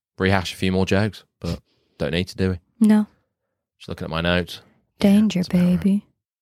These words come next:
Speaker 1: Sorry?
Speaker 2: Sorry. What does he say? His name is Austin Danger Powers.
Speaker 1: Oh, yes, yes.
Speaker 2: Yeah, sorry.
Speaker 1: Yes.
Speaker 2: Just had a
Speaker 1: I'll
Speaker 2: look.
Speaker 1: stay. Sir, I, I, I suggest you hit.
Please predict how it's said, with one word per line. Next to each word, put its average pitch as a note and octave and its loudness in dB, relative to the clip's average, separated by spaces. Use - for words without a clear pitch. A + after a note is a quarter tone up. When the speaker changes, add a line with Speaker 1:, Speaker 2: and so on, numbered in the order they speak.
Speaker 1:
Sorry? C3 -2
Speaker 2:
Sorry. F#3+ 0
What G#3+ 4
does - -8
he G3+ -2
say? G3 -2
His F#3 -6
name G3 -2
is G#3 -6
Austin G#3+ 0
Danger G#3+ 4
Powers. - -6
Speaker 1:
Oh, B2+ 4
yes, F#2+ -2
yes. D#2+ -6
Speaker 2:
Yeah, - -16
sorry. F#3 -12
Speaker 1:
Yes. - -6
Speaker 2:
Just G3+ -16
had - -12
a - -14
Speaker 1:
I'll G2 4
Speaker 2:
look. F#2 -2
Speaker 1:
stay. F2 -2
Sir, - 0
I, E2+ 0
I, E2 -10
I E2 -12
suggest E2+ -8
you D#2 -16
hit. - -10